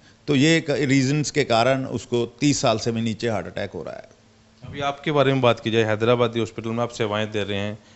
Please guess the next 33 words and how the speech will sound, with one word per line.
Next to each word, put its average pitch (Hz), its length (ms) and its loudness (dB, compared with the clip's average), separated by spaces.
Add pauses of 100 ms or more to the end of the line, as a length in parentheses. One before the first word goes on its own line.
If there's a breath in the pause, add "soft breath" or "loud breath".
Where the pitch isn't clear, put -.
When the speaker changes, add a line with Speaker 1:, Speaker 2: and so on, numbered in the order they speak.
(120 soft breath)
Speaker 2:
इससे 131 220 -2
पहले 127 280 2
कहाँ-कहाँ 123 600 -4
आपने 107 560 -6
सेवाएं 113 340 -4
अपने 113 220 -6
दी 110 140 -8
हैं, 123 180 -6 (340 loud breath)
और 123 120 2
अभी 135 180 -2
कैथ 131 400 2 (180)
लैब 131 240 0
जो 131 80 -4
पानीपत 120 460 -2
में 127 160 -4
खुली 117 180 -4
है 117 60 -2
उसके 120 180 -4
बारे 117 180 0
में 107 100 -4
थोड़ा 107 180 -2
सा 107 100 -8
दर्शकों 98 340 -8
को 95 100 -12
बताएं। - 440 -16
Speaker 1:
ठीक 104 220 -6
है, 87 100 -4
मैंने 175 720 0
एमबीबीएस 151 560 4
किया 147 260 4
है 139 180 4
शिमला 110 340 2
से, 120 300 -2